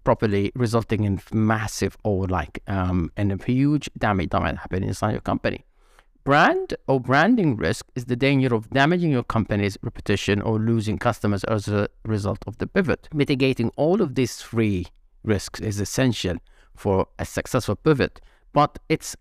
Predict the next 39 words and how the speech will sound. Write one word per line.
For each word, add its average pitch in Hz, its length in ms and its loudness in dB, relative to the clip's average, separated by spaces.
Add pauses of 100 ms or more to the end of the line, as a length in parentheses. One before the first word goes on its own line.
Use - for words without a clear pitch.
(100)
also 233 300 0
important - 540 -2
to 127 100 -2
clearly 214 360 2
understand 104 600 0 (140)
why 160 340 0
you 170 220 0
are 147 140 2
driving 110 640 0
the 98 260 -4 (360)
pivot - 360 0 (140)
and 120 260 2
what's - 220 -4
the 131 140 2
new 127 120 4
strategy 101 540 -2
and 113 120 2
how 131 100 2
it's 120 100 -2
gonna 120 160 2
look 92 200 -2
like 98 260 -4
and 104 120 -2
how 120 120 -2
you're 104 240 0
going 101 120 -4
to 101 100 -2
implement 156 400 0
it. - 180 -8 (460)
And 156 180 2
finally, 170 480 4 (100)
as 117 120 -2
we're 123 100 2
reaching 113 260 0
the 104 80 2
end 107 160 4
of 95 80 0
this 90 140 0
episode, - 500 -2